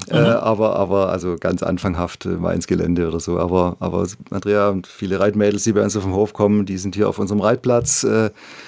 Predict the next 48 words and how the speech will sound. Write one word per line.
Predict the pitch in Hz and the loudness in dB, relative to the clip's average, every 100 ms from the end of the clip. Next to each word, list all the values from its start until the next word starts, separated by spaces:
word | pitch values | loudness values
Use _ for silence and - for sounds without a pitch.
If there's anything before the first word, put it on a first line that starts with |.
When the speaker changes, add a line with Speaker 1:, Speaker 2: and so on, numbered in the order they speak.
| - - - | -20 -20 -4
Speaker 2:
äh, | 107 107 - _ | 0 0 -2 _
alternativ | 123 156 160 117 - 175 | 0 2 2 2 2 2
unterwegs. | 180 180 185 190 220 - - | 2 2 2 2 0 -2 0
Also | 113 110 104 | 0 -2 -2
viele | 127 131 | 0 0
f-, | 110 - - | -2 -12 -8
kommen | 113 113 110 | -2 -2 -2
vom | 104 101 | -4 -4
Turnier | 113 117 147 147 135 | 0 2 4 4 2
her | 127 127 | 2 2
und | 127 107 95 90 - - | 2 0 -2 -8 -14 -8
eben, | 98 98 92 | -6 -4 -4
da | 90 | -2
will | 90 90 | -2 0
man | 90 | 0
f-, | 90 - - - - | -2 -6 -10 -8 -4
der | 107 | 0
Schnellste | 107 131 - 120 | 2 2 2 2
sein | 113 120 120 | 4 4 4
oder | 113 | 4
am | 110 | 4
höchsten | 110 - 120 | 2 0 -6
springen | - - 110 117 117 | -8 -2 0 0 0
oder | 98 101 107 | -2 -4 -4
so. | 104 110 110 | -2 -2 -2
Und | 113 107 | -2 -4
das | 110 - - 87 | -6 -6 -14 -8
hatte | 113 117 | -4 0
immer | 127 123 - | 2 2 2
auch | 104 - | -4 -2
damit | 107 104 - - | -2 -2 -2 -6
was | 101 | -2
zu | 117 | -2
tun, | - 117 117 - - - - - - _ _ - | 2 4 4 -2 -18 -18 -20 -20 -20 _ _ -20
das | - 120 | -8 -6
Pferd | - 117 117 117 | -4 0 2 0
zu | 110 | -2
Dingen | 120 120 117 110 | 2 4 4 2
zu | - 104 101 98 - _ _ _ _ _ _ | -2 -4 -4 -6 -10 _ _ _ _ _ _
zwingen, | - - 123 151 156 147 - | -4 0 2 4 4 2 0
die | - - | -2 0
es | 113 | 2
von | 113 | 2
Natur | 104 - 110 | 0 2 2
aus | 101 107 | 2 2
nicht | 104 - | -2 -2
tun | 98 87 | -2 -2
würde. | 76 76 78 | -4 -8 -8